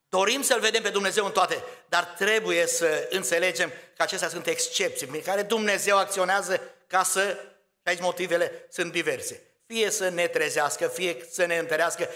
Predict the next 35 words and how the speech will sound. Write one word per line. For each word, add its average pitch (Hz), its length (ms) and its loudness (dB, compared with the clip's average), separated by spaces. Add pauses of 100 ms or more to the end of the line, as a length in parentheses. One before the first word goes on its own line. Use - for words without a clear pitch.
(140)
fie 185 160 0
să-și 180 320 0
arate 190 320 2
slava 190 360 2
acolo 185 240 2
unde 175 260 2 (160)
nu 190 140 0
este 190 180 -2
suficient 170 380 -4
de 175 80 2
cunoscut. 160 560 -4 (240)
Acesta 220 320 -2
este 220 140 0
rostul 202 240 0
minunilor, 190 580 -2 (180)
așa 202 200 2
că 202 80 -4
să 214 100 -2
nu 254 80 2
ne 269 80 4
așteptăm 220 420 2
să 196 240 0 (200)
umblăm 208 400 0
din 190 160 -2
minune 202 320 0
în 190 80 -4
minune, 196 340 -2 (340)
minuni 170 440 -2
de 156 100 2
genul 156 220 -2
acesta. 135 320 -4
Sunt 254 420 -2
atâtea 208 360 0
alte 214 140 -2
minuni 202 320 -6